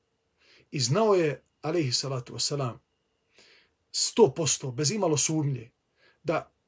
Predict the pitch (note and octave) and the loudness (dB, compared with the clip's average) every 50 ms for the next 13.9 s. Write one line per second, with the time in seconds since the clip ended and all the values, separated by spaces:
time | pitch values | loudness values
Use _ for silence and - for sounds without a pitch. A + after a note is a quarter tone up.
0 | _ _ _ _ - - - - C4 C4 B3+ B3 B3 A#3+ G#3+ F3 D3+ - - - | _ _ _ _ 0 2 2 6 6 6 8 8 6 4 4 2 0 0 -4 -8
1 | - - E3+ C#3+ F3 A#3+ A#3 A3+ G3 F3 E3 D3+ E3+ F3 E3 C#3+ C3+ C#3 C#3 C3 | -4 -2 -2 4 6 6 8 8 6 4 2 0 0 0 0 -2 -2 -2 -2 -2
2 | B2 - - C3 B2+ A#2 G#2+ - - _ _ _ A3+ A3+ A3+ - F3+ D#3 C#3 - | -2 -2 -4 -4 -6 -8 -10 -12 -18 _ _ _ -6 -6 -4 -2 -2 0 0 -2
3 | - - - - - - - _ _ _ - C3 - - E3 D3+ E3 F#3+ E3+ C#3 | -2 -4 -8 -12 -12 -12 -14 _ _ _ -12 -12 -8 -6 -4 -2 0 0 0 0
4 | - D3 C#3 C3 - E3+ F3 F3 D#3+ C3+ - C#3+ C#3 E3+ G3 F3+ C#3+ D3 F3+ A3 | 0 -2 -2 -2 -2 -2 -2 -2 -2 -4 -4 -4 2 2 2 2 4 2 2 2
5 | - - C#3 C#3 C3 B2 G#2 F#2 - - _ _ _ _ - - - _ _ _ | 2 0 -2 -4 -4 -4 -6 -10 -16 -20 _ _ _ _ -20 -20 -20 _ _ _
6 | _ _ _ _ _ _ _ _ _ _ _ _ _ _ _ _ _ _ _ _ | _ _ _ _ _ _ _ _ _ _ _ _ _ _ _ _ _ _ _ _
7 | _ _ _ F3 E3+ D#3+ - - F#3 C#3+ - - C4+ B3 A3 A3 F3+ D3 D#3+ D#3+ | _ _ _ 0 0 2 2 2 0 0 0 -2 0 0 2 0 2 2 2 2
8 | D#3+ D#3+ D3 C3 G#2+ - - _ _ _ _ _ _ _ _ - D3 C3 C3+ G#3 | 2 0 -2 -4 -8 -10 -14 _ _ _ _ _ _ _ _ -10 -6 0 2 2
9 | A3+ A#3 A3 F#3+ F3+ - - E3 C3+ - D#3+ D3+ C#3 A#2+ A#2 C3 - _ _ _ | 2 2 2 0 0 0 -2 -6 -6 -4 -4 -4 -4 -6 -8 -10 -18 _ _ _
10 | _ _ _ _ _ _ _ _ _ _ _ _ _ _ _ _ _ _ _ _ | _ _ _ _ _ _ _ _ _ _ _ _ _ _ _ _ _ _ _ _
11 | _ _ _ - F3 D3 - - B3 B3 E3 D#3 - - _ _ _ _ _ _ | _ _ _ -4 -2 0 2 2 2 0 0 -2 -4 -6 _ _ _ _ _ _
12 | _ _ _ _ E3 D3 E3 F3+ F3+ - E3+ D#3+ C#3+ - G3+ G3 F3 E3 D#3 D#3+ | _ _ _ _ -2 2 2 2 2 0 -2 -4 2 2 2 4 4 2 4 4
13 | A3+ A#3 A3+ G3 E3 C#3 - E3 D3+ C3+ D3 C3+ C3+ C#3 B2 A2+ B2 B2+ | 4 4 4 0 0 0 -2 -2 -4 -4 -4 -6 -6 -6 -6 -8 -10 -14